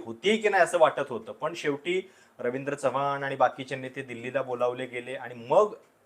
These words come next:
रवींद्र चव्हाणांनी युतीची घोषणा केली आणि त्याच्यात बोलताना त्यांनी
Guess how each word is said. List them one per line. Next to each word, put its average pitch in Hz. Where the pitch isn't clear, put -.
रवींद्र 139
चव्हाणांनी 131
युतीची 147
घोषणा 131
केली 127
आणि 147
त्याच्यात 156
बोलताना 139
त्यांनी 160